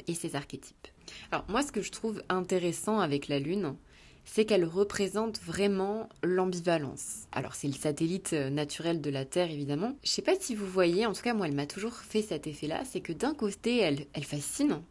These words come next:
elle fascine, elle peut, elle peut même être complètement obsédante. Elle a une capacité à refléter la lumière du soleil, euh, elle, euh, elle peut éblouir des forêts tout entières, euh, en pleine nuit. Elle est, euh, des fois, il y en a qui trouvent qu'elle est douce,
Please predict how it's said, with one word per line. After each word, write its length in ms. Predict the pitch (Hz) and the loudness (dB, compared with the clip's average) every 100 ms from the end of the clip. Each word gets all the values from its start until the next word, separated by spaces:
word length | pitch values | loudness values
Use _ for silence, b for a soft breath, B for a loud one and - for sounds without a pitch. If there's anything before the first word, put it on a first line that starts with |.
| - | -12
elle 120 | 139 | -12
fascine, 500 | - 151 - - 208 | -8 -8 -8 -2 0
elle 140 | 160 147 | 0 -2
peut, 200 | 151 151 B B B | -6 -10 B B B
elle 160 | 165 170 | 2 2
peut 140 | 208 | 4
même 200 | 220 269 277 - | 6 8 8 8
être 320 | 214 - - - | 8 6 -6 -2
complètement 480 | 330 294 233 208 175 | 0 0 -2 0 0
obsédante. 560 | - 175 165 294 - - B B B | 0 -2 0 -2 -6 -14 B B B
Elle 140 | - 170 | 2 4
a 40 | |
une 140 | 175 170 | 4 2
capacité 720 | 160 170 170 - 175 220 214 | 0 0 -2 -4 2 6 8
à 120 | 151 | 6
refléter 580 | 151 - 190 180 180 214 | 2 -2 2 4 8 8
la 80 | 175 | 8
lumière 260 | 165 185 | 6 2
du 80 | 165 | 0
soleil, 680 | - 208 208 220 226 226 190 | 2 6 10 12 10 8 6
euh, 120 | 160 160 B B B B | 4 0 B B B B
elle, 220 | 165 151 | -2 0
euh, 160 | 143 - | 0 0
elle 140 | 147 | -4
peut 140 | - 160 | -4 -2
éblouir 580 | 151 180 208 220 202 | 0 2 4 4 4
des 120 | 156 143 | 0 -4
forêts 420 | - 202 190 220 | 4 6 8 6
tout 180 | 190 170 | 4 0
entières, 500 | 165 - 190 180 165 | -2 2 4 4 4
euh, 140 | 143 | 2
en 100 | 147 | 0
pleine 300 | 147 151 165 | 0 0 2
nuit. 220 | 208 330 - B B B B B B B | 2 2 -2 B B B B B B B
Elle 240 | 165 156 | 2 4
est, 220 | 151 160 151 | 4 4 4
euh, 240 | 139 139 | 4 2
des 140 | 143 | 0
fois, 120 | 143 220 | 2 4
il 40 | |
y 40 | |
en 60 | 170 | 4
a 80 | 175 | 0
qui 140 | 180 | -2
trouvent 240 | - 196 - | -8 -8 -2
qu'elle 160 | 156 | 0
est 80 | 156 | 0
douce, 480 | 175 214 - - | 0 0 0 -2